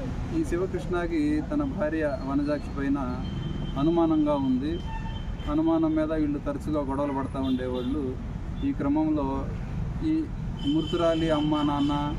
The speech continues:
వాళ్ళ పెద్ద మనుషుల నుంచి చుట్టుపక్కల వాళ్ళు, ఆ, సర్ది చెప్తా ఉండేవాళ్ళు. ఇదే విధంగా ఇరవై ఐదో తారీఖున వీరిద్దరికీ గొడవ జరిగింది. గొడవ జరిగిన తర్వాత, ఆ, శివకృష్ణ, ఆ, ఈ తన భార్య వనజాక్షిని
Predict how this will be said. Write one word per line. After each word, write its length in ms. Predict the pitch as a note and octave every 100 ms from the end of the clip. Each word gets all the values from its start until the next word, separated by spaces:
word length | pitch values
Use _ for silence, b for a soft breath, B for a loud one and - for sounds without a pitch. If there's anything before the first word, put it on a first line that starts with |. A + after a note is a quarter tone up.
| -
వాళ్ళ 180 | C#3 C#3+
పెద్ద 240 | C#3 C3+
మనుషుల 320 | C#3 C#3+ -
నుంచి 160 | C#3 C#3+
చుట్టుపక్కల 580 | - - - - - C3+
వాళ్ళు, 440 | C3+ C3+ C#3 D3 - - -
ఆ, 380 | - - C3+
సర్ది 280 | C3+ D3 C#3+
చెప్తా 340 | D3+ D3 D3+ C#3+
ఉండేవాళ్ళు. 1400 | B2+ A#2 A2+ - A5 - A5 - - - - - -
ఇదే 160 | D#3 F#3+
విధంగా 400 | F3 F3 F3 E3+
ఇరవై 280 | D#3 D#3+ E3
ఐదో 280 | D#3+ E3
తారీఖున 760 | D#3 D3 D3 C#3+ D#3 C#3 C3+ C3+ - - -
వీరిద్దరికీ 560 | C#3+ - D#3+ D#3+ D#3+ C#3+
గొడవ 300 | B2+ C#3 D3
జరిగింది. 560 | C3+ B2+ B2 B2+ D3+ - - - - -
గొడవ 220 | C3+ D3 D3+
జరిగిన 320 | D3 D3 C3+
తర్వాత, 420 | C3+ C#3 C#3 C#3 C#3 C3 C3 - - - - - C3
ఆ, 120 | B2
శివకృష్ణ, 840 | - D3+ D#3 D3 - D4+ C4+ - A5 A5+ A5+ C3+
ఆ, 100 | B2+
ఈ 340 | B2+ B2+ B2+ C3
తన 120 | B2+
భార్య 360 | A#2+ B2+ C#3 C#3
వనజాక్షిని 1040 | - B2+ C3 C#3 C#3 - D3+ C#3 A#2+